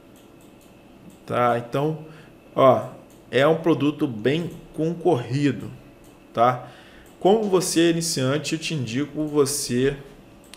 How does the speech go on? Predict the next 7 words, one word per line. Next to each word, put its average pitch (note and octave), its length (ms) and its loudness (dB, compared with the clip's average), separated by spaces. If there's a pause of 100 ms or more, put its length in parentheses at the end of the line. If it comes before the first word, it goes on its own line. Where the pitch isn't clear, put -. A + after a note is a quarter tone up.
(580)
é, B2+ 300 2
fugir E3+ 420 -4
de F3 120 -6
produtos D3+ 360 -2
concorridos, B2 840 -4 (600)
tá? C3 360 4
Então, E3+ 280 0